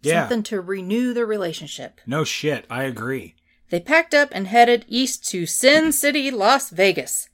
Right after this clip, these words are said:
Speaker 1: I don't see, I don't see this working.
Speaker 2: Because there's no better place to improve the relationship of two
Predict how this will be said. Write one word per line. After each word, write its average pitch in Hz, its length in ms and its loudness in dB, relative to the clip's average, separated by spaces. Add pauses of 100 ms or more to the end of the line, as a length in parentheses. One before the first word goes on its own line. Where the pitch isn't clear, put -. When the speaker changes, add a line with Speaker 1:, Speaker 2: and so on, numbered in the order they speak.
Speaker 1:
I 120 100 -4
don't 127 200 -2
see, 117 320 -8
I 117 140 -6
don't 120 100 -6
see 117 160 -10
this 113 200 -10
working. 101 360 -14 (100)
Speaker 2:
Because 190 300 0
there's 196 200 0
no 208 220 2
better 185 220 4
place 185 360 -2
to 175 260 -4
improve 180 440 -4
the 175 80 -6
relationship 175 560 -4
of 170 140 -10
two 185 280 -6